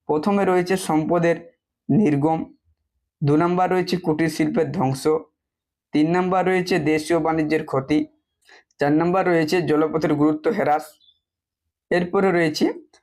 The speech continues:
মল্ল মিন্টো শাসক আইনের মূল্যায়ন করো। সূচনা বা ভূমিকা, ভারত সচিব জন মল্লে ও গভর্নর জেনারেল লর্ড মিন্টোর মিলিত উদ্যোগে উনিশশো নয় খ্রিস্টাব্দে ভারতে যে শাসনতান্ত্রিক সংস্কার প্রণয়ন করা হয়েছিল,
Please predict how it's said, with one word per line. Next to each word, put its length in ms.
মল্ল 400
মিন্টো 260
শাসক 460
আইনের 320
মূল্যায়ন 560
করো। 260
সূচনা 680
বা 160
ভূমিকা, 520
ভারত 260
সচিব 320
জন 160
মল্লে 580
ও 100
গভর্নর 560
জেনারেল 400
লর্ড 140
মিন্টোর 420
মিলিত 300
উদ্যোগে 380
উনিশশো 360
নয় 180
খ্রিস্টাব্দে 500
ভারতে 480
যে 100
শাসনতান্ত্রিক 680
সংস্কার 420
প্রণয়ন 540
করা 200
হয়েছিল, 420